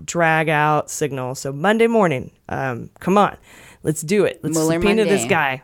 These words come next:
Speaker 1: Let's do it on Monday. That's my, that's what I'm hoping for.
Speaker 2: Nice.
Speaker 1: Anyway, that's sabotage. All right, you guys, it is time for our Q and A segment.
Speaker 2: Ooh.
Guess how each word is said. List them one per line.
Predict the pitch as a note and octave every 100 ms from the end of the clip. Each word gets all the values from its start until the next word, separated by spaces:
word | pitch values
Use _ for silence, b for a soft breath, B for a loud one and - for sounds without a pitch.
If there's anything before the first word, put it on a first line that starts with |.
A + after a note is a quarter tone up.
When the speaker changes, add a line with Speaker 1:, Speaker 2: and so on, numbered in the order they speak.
| -
Speaker 1:
Let's | D3+ -
do | - E3
it | D#3+
on | D#3
Monday. | D3 C3+ C#2+ F#2+ -
That's | C3+ -
my, | C#3+ C3+ -
that's | - -
what | C#3+
I'm | A#2
hoping | B2 - B1 -
for. | - -
Speaker 2:
Nice. | - - - - -
Speaker 1:
Anyway, | - G2+ D#2
that's | D3+ D3
sabotage. | - A#2+ - - - - - - b b b b b b b _ _ _ b b b b b b b
All | F3
right, | E3+
you | F#3
guys, | F3+ E3+ E3 -
it | A#3+
is | F#3
time | - C4 C#4+ F#3 C#3+ -
for | - D#3+ D#3 -
our | D#3 D3 E3+ -
Q | - G#3+
and | G#3
A | A3+
segment. | - B2+ A#2 A#2 - - _ -
Speaker 2:
Ooh. | F#3+ C4 F4 F#4+ G3+